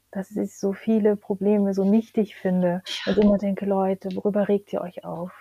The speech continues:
Speaker 1: Habt ihr
Speaker 2: Mhm.
Speaker 1: keine anderen Sorgen?“ <laughs> Und
Speaker 2: Mhm.
Speaker 1: ich merke, habe es ja auch so auf der Arbeit diese Woche wieder gedacht, wie verrückt das ist, an welchen Kleinigkeiten sich die Menschen immer hochziehen und sich
Speaker 2: Ja.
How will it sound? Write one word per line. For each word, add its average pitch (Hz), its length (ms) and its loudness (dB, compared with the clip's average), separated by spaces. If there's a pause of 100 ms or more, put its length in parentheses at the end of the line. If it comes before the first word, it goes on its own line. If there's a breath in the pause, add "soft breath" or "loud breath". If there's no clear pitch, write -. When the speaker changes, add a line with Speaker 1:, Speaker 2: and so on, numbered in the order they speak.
(100)
Speaker 1:
Habt 247 160 -6
ihr 151 140 4
Speaker 2:
Mhm. 147 260 -4
Speaker 1:
keine 185 160 -6
anderen 175 300 -4
Sorgen?“ 165 500 -4
<laughs> - 280 2 (400 loud breath)
Und 240 100 6
Speaker 2:
Mhm. 151 320 4
Speaker 1:
ich 170 100 -14
merke, 233 220 2
habe 214 180 2
es - 100 -4
ja - 120 4
auch 202 120 -2
so 190 140 0
auf 208 140 2
der - 120 2
Arbeit 220 340 6
diese 202 220 4
Woche 208 300 2
wieder 214 180 2
gedacht, 202 340 4 (540 loud breath)
wie 254 120 6
verrückt 269 400 6
das 277 120 6
ist, 247 160 0
an 202 220 6
welchen 220 260 2
Kleinigkeiten 220 640 2
sich 208 120 0
die 208 100 -2
Menschen 208 320 0
immer 208 300 2
hochziehen 233 580 4
und 202 160 0
sich 208 200 -6
Speaker 2:
Ja. - 100 2